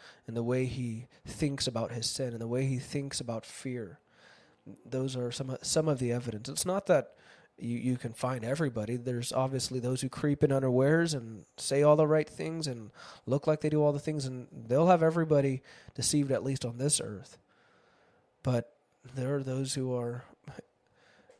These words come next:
who are in a condition that if they could just recognize it and, and be okay with God working on them, then, uh,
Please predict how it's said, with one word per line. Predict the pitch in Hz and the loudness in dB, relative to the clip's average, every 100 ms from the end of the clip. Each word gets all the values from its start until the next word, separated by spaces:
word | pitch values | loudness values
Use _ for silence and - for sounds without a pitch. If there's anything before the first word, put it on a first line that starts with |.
| _ _ - | _ _ -20
who | - 147 | -4 -2
are | |
in | 135 | -2
a | |
condition | 135 131 123 139 - 135 | -6 -10 -4 -4 -4 -4
that | 120 | -6
if | 117 | -4
they | - | -4
could | 139 127 | -4 -6
just | 135 127 127 | -6 -6 -2
recognize | 131 160 170 127 110 107 120 | 0 0 -4 -8 -8 -8 -6
it | 120 - _ _ _ _ _ _ _ _ _ _ _ _ _ _ _ _ _ | -8 -12 _ _ _ _ _ _ _ _ _ _ _ _ _ _ _ _ _
and, | 117 110 107 _ _ _ _ _ _ _ | -10 -8 -12 _ _ _ _ _ _ _
and | - 113 113 - _ 127 | -10 -8 -10 -16 _ -4
be | 131 135 | 0 0
okay | 131 143 135 | 0 -2 -4
with | 120 | -4
God | 131 131 127 | -2 -2 -2
working | 113 151 143 123 | -4 -4 -6 -8
on | 110 107 | -10 -10
them, | 107 123 135 _ _ _ _ _ _ | -12 -12 -16 _ _ _ _ _ _
then, | 117 117 113 110 127 | -8 -6 -8 -12 -10
uh, | 113 | -10